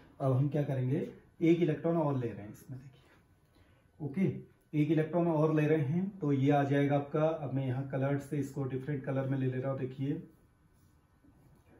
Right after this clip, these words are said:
ये आ गया एन, ओके, एक डॉट पहले से है,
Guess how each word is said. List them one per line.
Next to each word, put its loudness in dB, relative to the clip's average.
ये 0
आ 4
गया 2
एन, 6
ओके, 0
एक 2
डॉट 8
पहले 4
से 2
है, 2